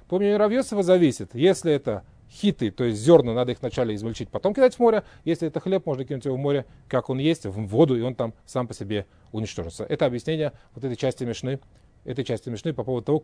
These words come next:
как правильно уничтожать хамец по Раби Иуде только сжигать, по мудрецам,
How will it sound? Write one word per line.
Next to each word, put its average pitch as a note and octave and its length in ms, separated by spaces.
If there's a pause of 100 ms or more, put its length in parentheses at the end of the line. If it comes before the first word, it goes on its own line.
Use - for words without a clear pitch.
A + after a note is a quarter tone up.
(120)
как G3+ 320
правильно F#3 580
уничтожать D3 400
хамец A3+ 340
по F3 140
Раби D3 160
Иуде B2 180
только A#3+ 300
сжигать, G3+ 360 (240)
по E3+ 120
мудрецам, D#3+ 460